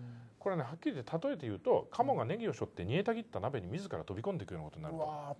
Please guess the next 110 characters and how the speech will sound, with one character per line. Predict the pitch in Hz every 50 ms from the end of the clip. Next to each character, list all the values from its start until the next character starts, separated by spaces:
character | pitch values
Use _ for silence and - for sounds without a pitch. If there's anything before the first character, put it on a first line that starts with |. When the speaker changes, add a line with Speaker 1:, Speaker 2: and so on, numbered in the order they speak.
| - -
Speaker 2:
ー、 |
ち | -
ょ | -
っ |
と | -
そ | - - 170 170
れ | 190
は | 190
ち | 185 -
ょ | 185
っ | 175
と。 | - - 123 110 98 95
Speaker 1:
い | 151 180 214 247 262
う | 254
こ | 247 262 233
と | 226
だ | 143 101 87
と | - 78 - - -
思 | 120 127 135
う | 101
ん | 80
で | 73
す | - -
よ。 | 110
や | 127
っ | - -
ぱ | - 110
り | 104
ね、 | 98
Speaker 2:
そ | 95
う | 90
で |
す | 90
ね。 | 120
Speaker 1:
ア |
メ | 180 220
リ | 226 226
カ | 247
の | 240 226
食 | - - 202
い | 254
物 | 277 277 196
に | 120
な | - 202
る | 202
だ | 143 151
け | 226 247
で | 208
す、 | - -
こ | 202
れ | 160 147
は。 | - - - - - - - - - -
Speaker 2:
あ | - 131
の、 | 131 147
あ | 214 247
と | - 220
ね、 | 135 117 127 160 208 -
そ | - 175
の | 165 156
経 | - - 247 262
済 | 247 233 202
が | 165 151
そ | - - 143
の | 139 131
ス | - - 170
ー | 165
パ | - 175
ー | 175
テ | 185 185 175
ス | 165
ト | - 156
上 | 135 123 120
が | 120 131
る | 139 143
と | 143 135
か、 | 120 117
Speaker 1:
う | 107
ん。 | 120 151 147 127 123
Speaker 2:
な | 127
ん | 117
か | 120 110 107 - - -
い | 131 123 123
ろ | 139 139
い |
ろ | 135 135
あ | 139
り | 156 190
ま | 220 208
す | -
け | - 117
ど | 95
ね、 | 90 95 117 151 185 92 80 - - - - -
Speaker 1:
う | 190
ん。 |
Speaker 2:
や | 202
っ |
ぱ | 196 - 254
り | 233 180
そ | - 160
の | 139 131 123
文 | 120 175 240 285 269
化 | - 160 123
っ |
て | - - -
い | 92
う | -
か | 85 87
ね、 | 113 147
Speaker 1:
う | 131 117
ん。 | 98 -